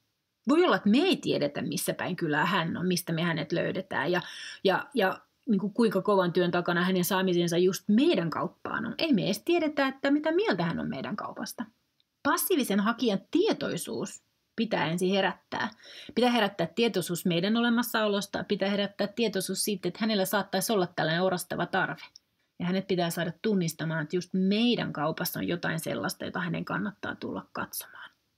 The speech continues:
Tästä syystä oikeasti ne kauppojen sisäänheittotuotteet ja, ja tota, ilmaiset grillimakkarat ja muut,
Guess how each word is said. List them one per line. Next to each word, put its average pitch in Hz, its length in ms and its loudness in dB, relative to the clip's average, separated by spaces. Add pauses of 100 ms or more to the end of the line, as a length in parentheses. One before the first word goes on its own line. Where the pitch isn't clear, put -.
(180)
Tästä 247 300 -4
syystä 175 480 -2 (500)
oikeasti 190 520 0
ne 170 180 0
kauppojen 165 640 -2 (480)
sisäänheittotuotteet 165 1200 -2
ja, 165 300 0
ja 170 220 -2
tota, 165 360 -6
ilmaiset 185 460 0
grillimakkarat 170 800 -2
ja 165 80 -2
muut, 170 420 -4